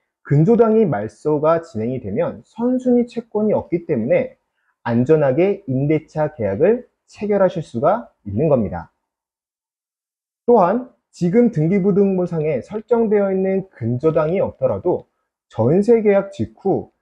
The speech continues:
집주인이 근저당권 설정을 해버리는 전세 사기가 존재하기도 하는데요.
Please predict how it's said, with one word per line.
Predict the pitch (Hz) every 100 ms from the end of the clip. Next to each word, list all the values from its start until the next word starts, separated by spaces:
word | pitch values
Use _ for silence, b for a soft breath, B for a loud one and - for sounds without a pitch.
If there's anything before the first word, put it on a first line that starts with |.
| _ _ _
집주인이 | 160 160 - 220 220 226 220
근저당권 | - 127 135 190 214 220 220 214
설정을 | 208 220 - 208 202
해버리는 | 190 233 226 214 143 165 233 _ _ _ _
전세 | - 123 175 254
사기가 | 254 247 220 208
존재하기도 | - 107 127 208 208 190 170
하는데요. | 165 117 160 151